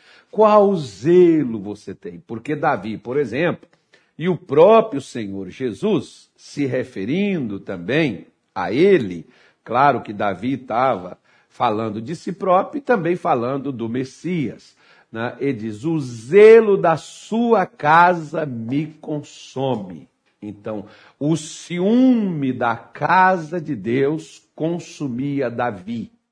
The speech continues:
Tanto é que Davi, por exemplo, ele olhou pro seu palácio, né, de cedro, bonito, aquela coisa toda pomposa pra aquela época, e Davi olhou pra arca do Senhor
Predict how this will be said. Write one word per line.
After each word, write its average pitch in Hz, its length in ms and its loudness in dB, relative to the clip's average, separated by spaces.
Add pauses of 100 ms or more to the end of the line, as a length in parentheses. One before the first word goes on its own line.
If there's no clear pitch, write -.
(120)
Tanto 107 340 -10
é 139 140 0
que 120 140 -10
Davi, 101 420 -10
por 120 180 -10
exemplo, 135 720 -4 (420)
ele 139 760 2
olhou 156 800 6
pro 120 180 -6
seu - 260 -8
palácio, 90 1000 -10 (260)
né, 117 400 -8
de 98 120 -12
cedro, 107 800 -4
bonito, 107 1080 -8 (260)
aquela 107 420 -6
coisa 120 420 -4
toda 123 280 -8
pomposa 123 1040 -2
pra 110 180 -8
aquela 104 360 -6
época, 110 580 -2 (520)
e 185 100 -6
Davi 208 400 2
olhou 208 680 10
pra 160 180 0
arca 143 560 4
do 127 120 -6
Senhor 170 680 0